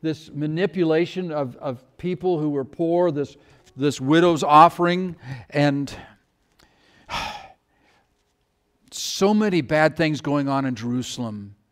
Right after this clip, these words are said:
so much political corruption. He continues to teach. Then there's this plot to kill Jesus. Why? Remember, He had thrown the money changers out of the temple. He'd shown them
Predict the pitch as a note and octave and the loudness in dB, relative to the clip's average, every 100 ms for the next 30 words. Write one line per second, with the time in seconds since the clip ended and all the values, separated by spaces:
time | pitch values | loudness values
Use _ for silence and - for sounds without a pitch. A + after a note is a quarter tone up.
0 | _ _ _ _ - - G#3 G#3 - - | _ _ _ _ -14 -6 -2 -2 -4 -6
1 | D#3 D#3 E3+ - D3 - C#3 B2+ B2+ - | -4 -4 -4 -6 -8 -8 -6 -4 -6 -10
2 | A2 G#2 _ _ _ _ _ _ _ _ | -16 -16 _ _ _ _ _ _ _ _
3 | _ - A2+ A#2 D3+ D3+ D3+ - A2+ D#3 | _ -20 -16 -12 -8 -6 -6 -10 -10 -4
4 | D3+ D#3 - - _ _ _ _ E3+ F3 | -4 -4 -10 -18 _ _ _ _ -8 -4
5 | E3 - E3 D3 - - E3+ E3+ D3+ - | -4 -8 -12 -12 -12 -4 4 4 4 -2
6 | C3 - E3 D#3 A#2+ C3 G#2 A2 - - | -12 -4 -4 -4 -6 -8 -8 -12 -16 -20
7 | _ A#2 C#3+ F3 A2+ G#2 _ _ _ _ | _ -6 -2 -2 -4 -12 _ _ _ _
8 | _ _ _ _ _ _ _ _ _ _ | _ _ _ _ _ _ _ _ _ _
9 | _ _ _ _ _ - C3+ F3+ A#2 E3 | _ _ _ _ _ -6 -4 -4 -4 -6
10 | - F3 F3 E3+ C3+ C3 D#3+ E3 - C#3+ | -6 -8 -6 -6 -6 -6 -6 -6 -6 -6
11 | C3+ C3+ - C3+ E3+ - - _ _ - | -8 -10 -4 -2 -2 -6 -20 _ _ -16
12 | A#2 C#3 C#3+ F3+ D#3+ G#2+ F2 _ _ _ | -12 -10 -8 -8 -10 -12 -14 _ _ _
13 | - E3 - E3 E3+ E3 D#3 | -10 -10 -6 -4 -2 0 -2